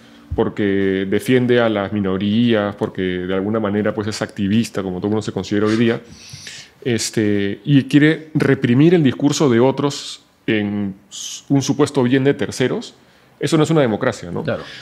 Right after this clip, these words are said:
Speaker 1: Y pensemos en universidades en Estados Unidos que querían, que a-, alumnos dentro de ellas querían crear safe spaces, ¿no? Lugares
Speaker 2: Claro.
Speaker 1: donde no podías ir a decir ciertas cosas en una universidad, que es el templo del saber, ¿no?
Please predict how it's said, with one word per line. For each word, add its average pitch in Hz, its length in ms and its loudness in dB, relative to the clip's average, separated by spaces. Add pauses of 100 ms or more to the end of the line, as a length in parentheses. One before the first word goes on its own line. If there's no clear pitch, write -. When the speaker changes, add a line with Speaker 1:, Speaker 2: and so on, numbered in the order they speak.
(240)
Speaker 1:
Y - 80 2
pensemos 175 380 4
en 196 80 6
universidades 131 560 4
en 143 60 0
Estados 127 320 0
Unidos 123 220 0
que 143 60 -2
querían, 117 300 0 (180)
que 95 240 -2 (380)
a-, - 300 -10
alumnos 123 420 4
dentro 123 240 2
de 120 80 4
ellas 127 100 0
querían 120 280 -2
crear 110 360 -2 (100)
safe 131 360 -2
spaces, - 600 -4
¿no? 120 140 -6
Lugares 127 360 4
Speaker 2:
Claro. 156 140 2
Speaker 1:
donde 113 120 0
no 123 60 -6
podías 131 400 0
ir 139 100 -2
a - 20 -2
decir 123 260 -2
ciertas 127 320 -4
cosas - 460 -4 (400)
en 127 160 0
una 139 200 2
universidad, 110 580 0
que - 80 -4
es - 100 -12
el 107 80 -6
templo 120 300 0
del 113 100 0
saber, 92 300 -4
¿no? 90 120 -10